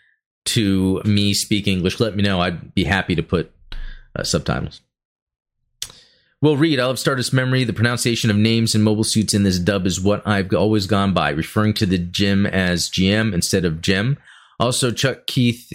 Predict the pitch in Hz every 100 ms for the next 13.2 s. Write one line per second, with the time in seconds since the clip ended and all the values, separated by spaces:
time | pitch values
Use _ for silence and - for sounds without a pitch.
0 | 113 110 104 104 107 110 101 98 98 98
1 | - - 95 101 98 101 98 - 98 -
2 | 104 - - 139 - 110 101 104 98 101
3 | 90 87 - - - - 104 104 123 113
4 | 135 113 104 - 104 95 104 95 90 87
5 | 85 80 104 90 _ - 139 - 165 143
6 | 135 - 85 - _ - _ 151 175 180
7 | 147 165 156 131 131 123 117 110 107 123
8 | 120 120 113 110 104 101 101 85 90 -
9 | 104 98 101 92 104 - 143 123 120 107
10 | 110 110 113 98 101 95 92 - 95 92
11 | 90 - 90 95 92 85 82 85 117 120
12 | 120 120 - - _ _ _ _ - 156
13 | 156 -